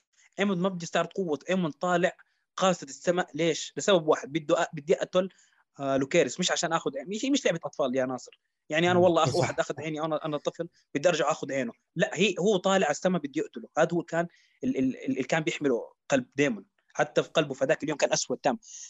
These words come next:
Speaker 1: فطالع يقتله، يجيب لك المسلسل إنه طالع يلعب معه، طالع يخوفه، طالع ياخذ عينه في الهواء. هذا أمور كلها مش منطقية اللي صارت في نهاية ال-، نهاية الحلقة الأخيرة. وهي
Speaker 2: طب عاطف.
Speaker 1: بالنسبة لي صراحة نزل التقييم.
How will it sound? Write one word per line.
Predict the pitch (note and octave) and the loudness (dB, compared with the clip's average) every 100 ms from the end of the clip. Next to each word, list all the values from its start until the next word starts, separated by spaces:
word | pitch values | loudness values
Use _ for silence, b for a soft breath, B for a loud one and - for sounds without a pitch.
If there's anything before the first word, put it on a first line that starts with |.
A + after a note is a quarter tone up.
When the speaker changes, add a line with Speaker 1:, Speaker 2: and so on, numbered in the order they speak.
| B | B
Speaker 1:
فطالع | - D3+ - - G#3 F#3 | 0 0 0 0 2 2
يقتله، | E3+ - A#2+ _ - - | -2 -4 -6 _ -20 -6
يجيب | F#3+ A#3+ | 0 0
لك | A3 | 0
المسلسل | F#3 E3+ F#3 D#3+ | -2 0 0 -2
إنه | D3+ | 0
طالع | E3 D3 | 0 0
يلعب | C3 B2 | -4 -2
معه، | C3+ C#3+ _ _ | 0 -2 _ _
طالع | - D3+ | 2 2
يخوفه، | B2+ B2 C#3 E3+ D3+ - C#3+ _ - | 0 -4 0 2 2 0 -10 _ -2
طالع | C#3+ C#3 | 0 2
ياخذ | D3+ C3+ | 0 -2
عينه | C3+ C#3+ | -2 -4
في | - | -6
الهواء. | B2+ D3+ C3 _ _ - | -2 0 0 _ _ 2
هذا | G#3+ G3 D#3 | 4 4 2
أمور | E3+ | -4
كلها | - G3 | -4 -4
مش | D3 - | -4 -6
منطقية | C3+ - D3 | -8 -6 -8
اللي | B2 | -6
صارت | B2 A#2+ | -10 -10
في | A#2+ | -10
نهاية | A#2 A#2 A2+ | -10 -8 -10
ال-، | G#2 G#2 G2 _ _ - A#2+ | -6 -8 -8 _ _ -16 -10
نهاية | C3 C#3+ - | -6 -6 -4
الحلقة | D#3 D#3 - | -4 -4 -6
الأخيرة. | B2+ - D#3+ | -10 -6 -4
وهي | C#3+ C3+ | 0 4
Speaker 2:
طب | |
عاطف. | C#3 F3 | 6 6
Speaker 1:
بالنسبة | C#3+ F3 F3 | 6 -2 -8
لي | F3 | -8
صراحة | - E3 E3 | -4 -4 -6
نزل | D#3 C#3+ | -10 -10
التقييم. | C#3 D3 C3 | -8 -8 -8